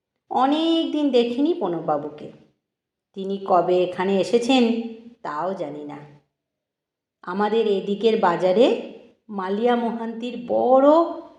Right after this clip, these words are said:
গোলদারির দোকান। তার কাছে জিজ্ঞাসা করে জানলুম,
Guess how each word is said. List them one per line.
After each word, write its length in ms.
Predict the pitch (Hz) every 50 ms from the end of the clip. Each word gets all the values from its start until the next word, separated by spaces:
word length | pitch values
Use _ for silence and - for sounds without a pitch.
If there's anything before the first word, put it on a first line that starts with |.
| _ _ 208
গোলদারির 640 | 175 180 190 214 233 247 220 208 196 196 196 -
দোকান। 600 | - 165 143 - 143 135 135 - - - - - - _ _ _ _ _ _ _ _ _ _ _ _ _ _ _
তার 200 | 247 262 277 285
কাছে 320 | 285 311 294 - 339 262
জিজ্ঞাসা 380 | 254 262 233 269 277 277 285 269
করে 200 | 269 277 277 262
জানলুম, 460 | 247 226 226 254 285 262 240 208